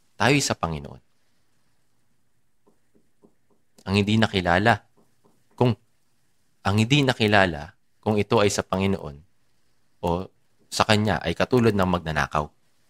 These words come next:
Opo, may nagsabit ng isang damit sa tren, ngunit isa pang lalaki ang nagsabit ng kanyang damit sa itaas nito.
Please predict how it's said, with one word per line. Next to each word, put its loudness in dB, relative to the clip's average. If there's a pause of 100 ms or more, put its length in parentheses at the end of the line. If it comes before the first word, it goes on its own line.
(160)
Opo, 10 (720)
may 2
nagsabit 2
ng 0
isang 0
damit 0
sa -2
tren, -2 (640)
ngunit 0 (240)
isa -2
pang 2
lalaki 2
ang 0
nagsabit 0
ng -2
kanyang 0
damit 0
sa 0
itaas 2
nito. -4